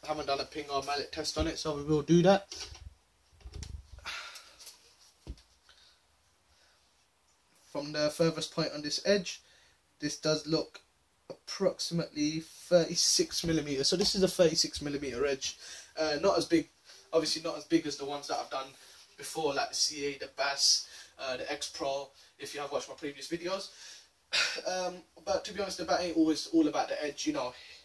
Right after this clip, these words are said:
It does obviously shave some weight off it for the not so big people.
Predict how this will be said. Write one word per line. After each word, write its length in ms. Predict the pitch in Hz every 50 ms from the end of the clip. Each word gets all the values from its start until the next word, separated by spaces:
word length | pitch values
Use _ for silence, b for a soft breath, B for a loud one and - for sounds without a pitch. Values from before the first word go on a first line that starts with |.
| B B _
It 140 | - 160 151
does 300 | 156 156 147 - - - -
obviously 260 | 151 147 143 - 147
shave 300 | - - - 165 160 147
some 220 | - - 156 151 -
weight 200 | 151 147 147 -
off 160 | 143 139 -
it 220 | - 147 143 - B B B B B _
for 280 | - 143 139 139 131
the 100 | 120 - -
not 120 | - -
so 180 | - - 139 135
big 200 | 147 143 - -
people. 480 | - 135 135 - - 139 135 135 131